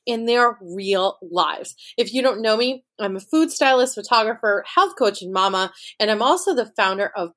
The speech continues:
Poppy, which is an online co-working space. You can find more information in today's show notes and find me at Chef Carla underscore C on Instagram.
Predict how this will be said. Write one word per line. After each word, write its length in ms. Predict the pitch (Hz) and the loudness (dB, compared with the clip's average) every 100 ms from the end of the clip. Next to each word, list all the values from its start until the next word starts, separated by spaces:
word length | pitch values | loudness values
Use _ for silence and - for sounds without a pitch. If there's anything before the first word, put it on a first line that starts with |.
| - | -14
Poppy, 640 | - 240 226 233 165 156 - - | -2 2 2 0 -8 -8 -16 -6
which 180 | 226 226 | -2 0
is 140 | 247 220 | -2 -4
an 160 | 208 - | -6 -2
online 580 | 247 262 320 285 233 233 | 0 2 2 0 0 -2
co-working 580 | - 240 208 196 190 185 | -2 0 0 -2 -6 -6
space. 440 | - 185 175 175 | -6 -2 -2 -4
You 80 | 202 | -8
can 140 | 226 | -8
find 420 | 214 214 190 196 196 | -2 -2 -2 -4 -4
more 220 | 214 254 | 0 0
information 680 | 359 330 233 185 - 185 170 - _ | 0 -2 -2 -4 -6 -10 -10 -20 _
in 220 | 277 302 339 | 2 2 2
today's 380 | 339 262 220 | 2 2 2
show 220 | - 196 175 | -2 -4 -4
notes 360 | 175 170 - - - - | -2 -4 -6 -12 -12 -8
and 240 | 214 214 | -8 -2
find 280 | 294 285 277 | 2 2 0
me 240 | 220 180 _ | -4 -6 _
at 240 | 254 320 381 | 2 2 2
Chef 200 | 320 - | -2 -2
Carla 380 | 226 185 185 - | 0 0 -2 -2
underscore 420 | 262 320 339 247 | 0 0 0 -2
C 380 | 233 - 190 185 - | -2 -4 -6 -6 -2
on 180 | 208 | -2
Instagram. 560 | 196 196 - - 165 | -2 -6 -6 -6 -8